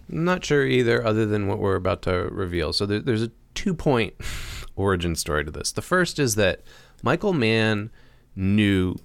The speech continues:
two real-life human beings that he based the characters in this movie on.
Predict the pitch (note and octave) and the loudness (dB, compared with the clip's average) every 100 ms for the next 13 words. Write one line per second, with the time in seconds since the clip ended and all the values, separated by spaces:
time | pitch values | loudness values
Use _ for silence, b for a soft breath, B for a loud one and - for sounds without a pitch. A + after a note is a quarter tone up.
0 | - - - D3 D3 C#3+ - G2+ G#2 A#2+ | -12 -4 2 2 2 0 -6 0 4 4
1 | A2+ G#2+ G2 - G2 F#2 E2 E2+ E2 E2+ | 4 2 0 -2 0 0 0 0 0 -4
2 | - - G2 - - D#2+ F2 E2+ - - | -8 -6 -6 -2 -2 -2 -2 -2 -2 -6
3 | F2 - E2+ E2 E2+ D#2+ D2+ - C#2+ - | -8 -6 -6 -6 -6 -4 -6 -6 -6 -8
4 | - - - | -10 -10 -10